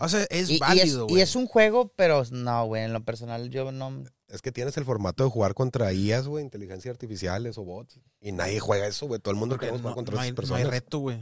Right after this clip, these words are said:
Speaker 1: O sea, no, no hay dificultad en hacer eso, güey. Sí, sí,
Speaker 3: Y
Speaker 1: estoy
Speaker 3: no
Speaker 1: de
Speaker 3: te da la
Speaker 1: acuerdo.
Speaker 3: satisfacción de que le ganaste a alguien que sí existe, güey.
Speaker 1: <laughs> Sí, sí, sí.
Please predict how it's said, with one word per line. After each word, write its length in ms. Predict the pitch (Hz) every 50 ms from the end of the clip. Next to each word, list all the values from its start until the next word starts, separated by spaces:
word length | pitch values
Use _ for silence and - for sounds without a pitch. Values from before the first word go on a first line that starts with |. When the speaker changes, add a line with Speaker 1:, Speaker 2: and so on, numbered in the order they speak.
| 117
Speaker 1:
O 20 | -
sea, 180 | - 123 117
no, 300 | 117 117 113 110 110 113
no 160 | 110 113 113 113
hay 80 | 113
dificultad 540 | 120 123 - 143 - - 127 110 - 110 113
en 100 | 123 123
hacer 220 | 117 104 113 104
eso, 180 | 117 117 - 147
güey. 320 | 127 110 104 101 107 110 _ _
Sí, 240 | - - 131 151 160
sí, 60 | 151
Speaker 3:
Y 40 | 151
Speaker 1:
estoy 160 | 139 - 107
Speaker 3:
no 60 | 95 95
Speaker 1:
de 60 | -
Speaker 3:
te 80 | -
da 60 | 101 98
la 60 | 104
Speaker 1:
acuerdo. 80 | 104 110
Speaker 3:
satisfacción 480 | 110 - 104 - 98 87 - 90 85 90
de 120 | 98 104 -
que 260 | _ - 95 92 95
le 80 | 95
ganaste 280 | 95 92 92 90 - -
a 40 | 101
alguien 180 | 101 104 104
que 120 | 101 - 98
sí 80 | -
existe, 400 | 98 92 - 98 90 - - -
güey. 160 | 104 98 95 92
Speaker 1:
<laughs> 20 |
Sí, 180 | - 127 135 139
sí, 120 | 117 127
sí. 260 | 117 - 123 135 147